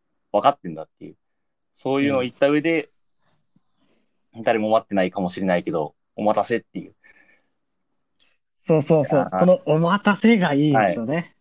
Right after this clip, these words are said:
Speaker 1: そう。「お待たせ」っていう。
Speaker 2: はい。うん、うん、うん。「誰も待って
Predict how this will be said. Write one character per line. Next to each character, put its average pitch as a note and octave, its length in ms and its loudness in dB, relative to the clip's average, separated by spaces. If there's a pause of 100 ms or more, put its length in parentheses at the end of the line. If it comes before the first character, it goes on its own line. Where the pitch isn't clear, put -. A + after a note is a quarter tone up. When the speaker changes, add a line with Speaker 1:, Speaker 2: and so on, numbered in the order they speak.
(120)
Speaker 1:
そ F#2+ 80 -6
う。 D#2+ 160 -14
「お B2 260 -4
待 B2+ 400 -6
た C3 220 -6
せ」 C3 240 -4
っ A#2+ 60 -8
て - 160 -14
い - 40 -10
う。 - 80 -16
Speaker 2:
は D3+ 240 -2
い。 C#3+ 280 -4 (460)
う C3+ 60 -2
ん、 A#2 140 -2
う B2+ 60 -4
ん、 A#2 320 -2
う - 20 -6
ん。 - 60 -14 (300)
「誰 C#3 220 0
も C#3+ 120 0
待 E3 180 0
っ - 40 -20
て D#3 220 -6